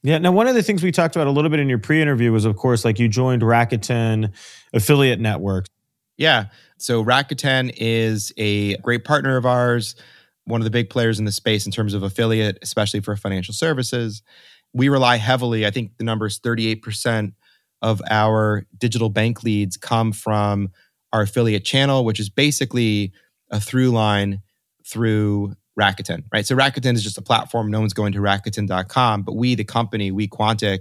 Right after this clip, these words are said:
Speaker 2: right? We log into the platform and we're able to manage our spend and our advertising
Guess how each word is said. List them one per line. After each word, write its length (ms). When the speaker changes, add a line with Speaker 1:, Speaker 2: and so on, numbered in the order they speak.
Speaker 2:
right? 240
We 220
log 260
into 200
the 60
platform 500
and 80
we're 140
able 220
to 120
manage 560
our 200
spend 480
and 80
our 140
advertising 920